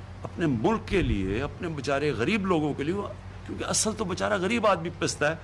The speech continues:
जो हिंदुस्तान में हुआ है। उन्होंने सख्त lockdown कर दिया, चौंतीस फीसद उनके लोग आज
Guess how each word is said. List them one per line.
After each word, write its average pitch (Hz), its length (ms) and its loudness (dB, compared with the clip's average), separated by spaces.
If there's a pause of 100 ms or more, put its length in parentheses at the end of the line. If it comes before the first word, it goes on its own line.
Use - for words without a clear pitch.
(160)
जो 196 100 4
हिंदुस्तान 208 500 4
में 165 140 0
हुआ 113 220 2
है। 80 60 -8 (480)
उन्होंने 185 260 6
सख्त 196 320 4
lockdown 170 440 2
कर 165 140 2
दिया, 180 340 2 (400)
चौंतीस 226 600 4
फीसद 196 500 2
उनके 190 340 4
लोग 175 360 4
आज 170 380 6